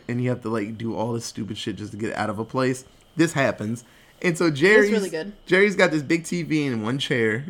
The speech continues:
Speaker 1: in his, like, living room, and he just watches T V.
Speaker 2: Bachelor.
Speaker 1: Yeah. And so Charlie's doing his best to, like, do all these movements around him. And then it feels like Charlie's like, "We got it. We're out."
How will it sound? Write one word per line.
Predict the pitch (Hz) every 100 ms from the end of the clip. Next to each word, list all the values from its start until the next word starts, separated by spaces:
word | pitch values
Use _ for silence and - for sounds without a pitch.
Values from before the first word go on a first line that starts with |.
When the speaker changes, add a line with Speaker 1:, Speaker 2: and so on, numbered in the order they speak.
| - -
Speaker 1:
in | 131
his, | 123 113
like, | 110
living | 117 117 113
room, | 104 95 92
and | 101
he |
just | 131 269
watches | - 165 -
T | - 196
V. |
Speaker 2:
Bachelor. | 202 196 185 180 175 185 _ _ _ -
Speaker 1:
Yeah. | 165 107 - _ _ -
And | 170 160
so | 180 165 160
Charlie's | - 180 196 180 151
doing | 151 139
his | 143 117
best | 104 127 127 -
to, | 120
like, | 117 - - _ _ _ -
do | 123
all | 117 139
these | 135 120
movements | 127 131 123 110
around | 131 120 127 120
him. | 113 107 - - _
And | 156 156
then | 170 170 -
it | 170 151
feels | - 190 175
like | 160 143 -
Charlie's | - 147 127
like, | 127 - 131
"We | 117
got | 127 113
it. | 110 -
We're | 117 123
out." | 123 117 -